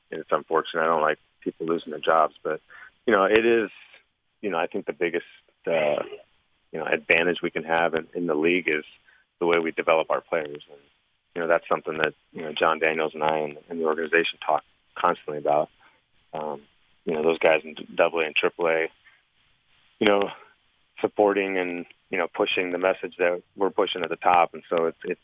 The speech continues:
it's just a consistent message all the way down. And, you know, when you get guys coming up from double A, we called up, you know, a few guys from double A this year, and, you know, they should be pretty in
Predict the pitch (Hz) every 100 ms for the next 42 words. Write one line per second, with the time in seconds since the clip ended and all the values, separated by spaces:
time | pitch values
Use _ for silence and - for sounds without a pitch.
0 | - 92 - 85 - - 76 - 90 -
1 | 80 82 - 82 - - 82 80 80 78
2 | 82 82 78 73 73 - _ _ _ -
3 | 85 80 82 82 87 85 - 87 80 80
4 | _ 85 82 80 92 98 90 85 _ _
5 | _ _ _ _ - 73 - 107 95 76
6 | - 78 80 76 73 78 - 95 76 73
7 | _ _ _ _ _ _ - 78 76 76
8 | 76 - 82 78 87 80 85 - 80 76
9 | 76 _ _ _ _ - 135 107 87